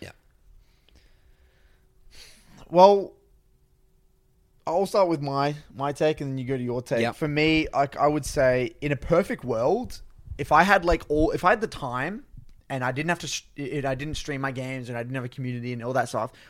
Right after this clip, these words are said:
Speaker 2: what I would do is I would do game with, like, a, a good, like, getting out of my P C, like, walk, like, that's what I would really do. Like, if I, if I could do that, like, I, I can do that now, and I, I try to do that, but, like,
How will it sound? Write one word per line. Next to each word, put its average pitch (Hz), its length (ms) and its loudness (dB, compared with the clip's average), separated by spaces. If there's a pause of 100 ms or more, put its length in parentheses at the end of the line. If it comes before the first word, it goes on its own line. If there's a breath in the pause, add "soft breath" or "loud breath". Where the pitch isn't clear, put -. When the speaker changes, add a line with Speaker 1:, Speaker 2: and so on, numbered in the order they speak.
(100)
Speaker 2:
what 151 180 2
I 175 80 8
would 156 180 0
do 165 340 -2 (480 soft breath)
is 135 120 -8
I 135 100 2
would 151 180 0
do 135 140 -4
game 170 640 -4 (880)
with, 180 340 -2
like, 147 160 0
a, 147 160 0
a 160 60 -4
good, 151 440 -4
like, 160 180 -2
getting 156 280 0
out 147 120 0
of 143 40 -2
my 135 100 2
P 131 200 -8
C, 110 240 -12
like, 127 180 -8
walk, 147 380 0
like, 143 160 -2
that's 170 180 2
what 190 80 2
I 156 60 4
would 135 200 -2
really 120 220 -6
do. - 180 -16 (160)
Like, - 160 -14
if 220 100 -10
I, 143 160 4
if 131 200 -4
I 127 120 -2
could 147 260 -10
do 131 140 -6
that, 147 300 0
like, 135 220 -8
I, 170 160 -6
I 226 60 -4
can 269 280 -4
do 143 120 -4
that 123 160 0
now, 113 260 -4
and 165 100 -4
I, 135 120 -4 (320 loud breath)
I - 80 -10
try 120 260 -2
to 123 60 -6
do 107 140 -12
that, 110 220 -6
but, 139 100 -8
like, 135 220 -4